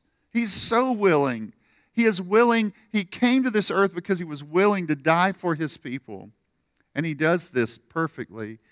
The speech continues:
He embodies all of the prophecy. He embodies the spirit of the prophecy.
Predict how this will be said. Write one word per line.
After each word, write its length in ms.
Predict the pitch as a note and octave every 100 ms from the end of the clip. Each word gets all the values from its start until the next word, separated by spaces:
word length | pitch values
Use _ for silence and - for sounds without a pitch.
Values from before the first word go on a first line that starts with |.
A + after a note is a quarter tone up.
| _
He 160 | - F3+
embodies 560 | E3 D3 D#3+ D#3 C3+ -
all 260 | C#3 E3 F3+
of 100 | D3+
the 100 | D3+
prophecy. 680 | - C3 C3 A#2 - B2 A2+ _ _
He 160 | E3 E3
embodies 460 | D3+ D#3 D3+ C#3
the 120 | C3 C3+
spirit 600 | - - F3+ F#3 D#3 -
of 160 | B2+
the 80 | A#2+
prophecy. 640 | - B2+ A#2+ A#2 - G#2+